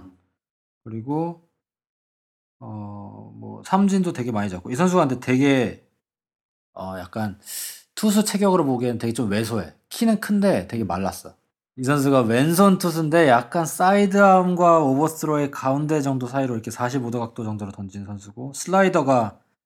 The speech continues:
아주 좋은 선수죠. 어쨌든 이 선수가 보스턴으로 갔어요.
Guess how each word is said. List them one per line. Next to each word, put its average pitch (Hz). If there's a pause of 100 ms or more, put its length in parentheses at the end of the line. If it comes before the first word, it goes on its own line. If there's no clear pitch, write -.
(400)
아주 107
좋은 104
선수죠. 92 (1000)
어쨌든 107
이 113
선수가 123
보스턴으로 127
갔어요. 82